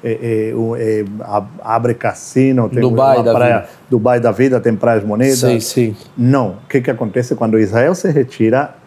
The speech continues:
Speaker 1: eh, eh, e deixa isso pra, pra administração da, da autoridade palestina? Não passam poucos dias e Hamas vai, mata noventa policiais palestinos, já, já,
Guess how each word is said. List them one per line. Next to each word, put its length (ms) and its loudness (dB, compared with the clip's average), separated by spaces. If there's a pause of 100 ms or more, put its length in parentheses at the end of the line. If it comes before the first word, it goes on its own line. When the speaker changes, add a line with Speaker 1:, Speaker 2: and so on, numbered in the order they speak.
(140)
Speaker 1:
eh, 240 -8
eh, 340 -2
e 100 -2
deixa 480 2
isso 220 -2
pra, 340 -2 (120)
pra 160 -2
administração 760 -4
da, 320 0 (340)
da 280 0
autoridade 580 0
palestina? 680 -2 (540)
Não 300 0
passam 500 -4
poucos 420 -4
dias 280 0
e 100 0
Hamas 580 -8
vai, 360 -6 (440)
mata 680 -2
noventa 760 -4 (100)
policiais 520 -6
palestinos, 720 -6
já, 200 2
já, 180 2